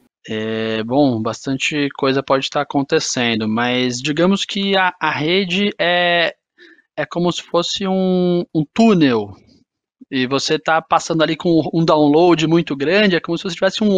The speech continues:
ônibus entrando no túnel e ocupando todo aquele espaço ali. Às vezes é a internet do, do, do cliente, às vezes é o roteador também. Então, ele deve observar se ele tá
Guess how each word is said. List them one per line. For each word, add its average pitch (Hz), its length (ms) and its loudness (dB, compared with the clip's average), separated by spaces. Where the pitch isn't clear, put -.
ônibus 208 440 2
entrando 190 440 0
no 196 120 -2
túnel 185 400 -2
e - 20 0
ocupando 208 540 -2
todo 202 220 -4
aquele 220 280 -4
espaço - 580 0
ali. 113 280 -4
Às 139 160 -4
vezes 160 260 0
é 151 240 2
a 139 120 -2
internet 147 640 -2
do, 185 240 -4
do, 151 180 -4
do 143 140 -4
cliente, 151 600 0
às 170 160 -4
vezes 175 180 2
é 190 60 6
o 190 60 4
roteador 214 640 2
também. 127 460 -2
Então, 151 380 0
ele 160 140 -6
deve 170 180 0
observar 170 560 0
se - 160 -6
ele 165 120 -4
tá 185 240 0